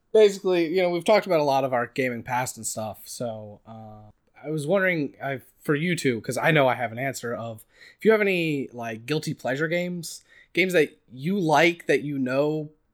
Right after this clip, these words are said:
probably are not that good and you wouldn't recommend for someone else, but you still like anyway. 'Cause, uh, for me, there is, uh,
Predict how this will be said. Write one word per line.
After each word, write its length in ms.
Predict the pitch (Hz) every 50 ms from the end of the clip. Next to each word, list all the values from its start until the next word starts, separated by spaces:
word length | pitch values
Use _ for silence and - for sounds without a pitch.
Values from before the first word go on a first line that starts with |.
| _
probably 560 | - 127 127 147 170 160 180 175 170 170 170 -
are 180 | - 123 131
not 260 | 139 120 135 156 -
that 240 | - 123 143 135 131
good 300 | - 131 139 160 156 147 151 -
and 140 | 156 165 160
you 80 | 156
wouldn't 320 | 135 123 139 156 165 180 143
recommend 500 | 147 156 - - 127 123 131 156 151 -
for 80 | 175
someone 340 | 165 - 170 156 151 135 113
else, 540 | 110 139 170 185 190 - - - - - - _ _ _ _ _ _ _ _ _ _ _ - 123
but 200 | - 127 - 95
you 160 | 107 113 143 170
still 240 | 160 - - 165 160
like 220 | 147 139 147 143 135
anyway. 560 | 131 131 147 165 170 180 170 180 190 185 180 - _ _ _ _ _ _ _ -
'Cause, 580 | - - 127 117 113 113 107 107 104 104 98 -
uh, 160 | - 95 80 -
for 140 | - 165
me, 420 | 160 214 262 254 220 196 185 185 - - _ _ _ -
there 200 | 151 151 147 143
is, 640 | 143 139 135 135 131 120 107 - - - - - - -
uh, 280 | 113 113 113 110 110